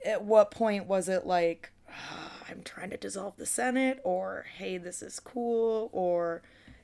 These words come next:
y-, that whole relationship is so,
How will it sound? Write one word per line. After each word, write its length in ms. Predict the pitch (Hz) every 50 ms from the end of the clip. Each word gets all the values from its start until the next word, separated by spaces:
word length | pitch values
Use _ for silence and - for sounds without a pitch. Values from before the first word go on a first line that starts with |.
| _ _ -
y-, 100 | - - - - 494 427 208 - _ -
that 420 | 247 226 240 262 269 269 269 - - -
whole 520 | - - - - 214 202 196 202 202 185 180 -
relationship 1000 | 185 196 214 196 175 180 175 175 170 - - 185 170 - - - 180 170 165 -
is 140 | 185 185 175
so, 760 | - - - - - 190 180 180 170 170 170 165 165 175